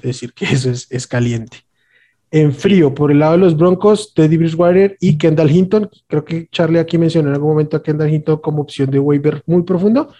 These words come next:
Speaker 1: pero no es, no es de ninguna manera alineable. Y por los Browns, Case Keenum,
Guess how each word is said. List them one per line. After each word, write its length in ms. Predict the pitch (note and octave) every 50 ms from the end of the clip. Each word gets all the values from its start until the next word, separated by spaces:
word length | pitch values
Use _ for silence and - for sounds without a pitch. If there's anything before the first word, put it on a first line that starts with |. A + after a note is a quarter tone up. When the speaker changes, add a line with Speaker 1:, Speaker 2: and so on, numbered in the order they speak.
| _ _ _ _ _ _ _ -
Speaker 1:
pero 240 | F#3 G3 G3 F#3
no 340 | E3 D#3+ D#3+ D#3+ D#3 D3+ D3+
es, 560 | D3 D3 C#3+ C#3+ C#3+ C#3 C3 C#3 - _ -
no 160 | C#3+ C#3+ C#3+ C#3
es 100 | C3+ C3
de 100 | C#3 C#3
ninguna 260 | C#3 C3 C3+ B2+ B2+
manera 320 | B2+ C3 B2+ B2 B2 B2+
alineable. 720 | - B2+ C3 B2+ B2+ B2+ B2 C3 C3+ C3+ D3+ F3+ G3 - _ _ - - - - _ _ -
Y 120 | E3+ E3
por 180 | D#3+ E3+ F3 E3+
los 160 | E3+ D#3+ D3+
Browns, 520 | E3 F#3+ G3+ G#3 G#3+ G3+ - - _ _ _
Case 280 | - E3+ E3+ E3+ E3 -
Keenum, 500 | - G3+ G3+ G3+ G3+ G3+ G3+ G3 G3